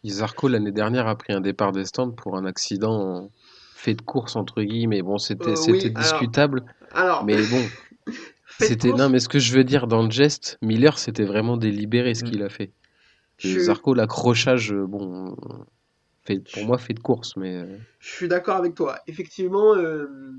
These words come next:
Speaker 2: euh, y a pas la notion de, de, de volonté entre ce que fait Zarco l'année dernière et ce que fait Miller, euh, euh, ce week-end.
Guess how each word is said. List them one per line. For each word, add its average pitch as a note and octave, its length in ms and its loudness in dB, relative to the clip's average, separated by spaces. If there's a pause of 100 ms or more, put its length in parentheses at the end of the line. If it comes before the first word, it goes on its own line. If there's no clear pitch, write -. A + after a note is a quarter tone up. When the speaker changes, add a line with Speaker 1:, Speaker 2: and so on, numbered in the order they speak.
(340)
Speaker 2:
euh, D3 160 -8
y C#3 100 -6
a C#3 60 -4
pas G#3 140 0
la G3 100 2
notion F3+ 520 0
de, D#3 340 -2
de, D3+ 140 -6
de D3+ 180 -8
volonté G3 520 0
entre F#3 280 0
ce D#3+ 100 -10
que F#3 100 0
fait F3+ 180 2
Zarco F3 340 -2
l'année D#3+ 180 0
dernière E3 340 -2
et D#3 80 -4
ce D3+ 120 -14
que E3+ 80 -4
fait D#3+ 160 -6
Miller, E3+ 440 0
euh, C3+ 480 -6 (600)
euh, C3+ 840 -8
ce - 160 -20
week-end. D#3 240 -8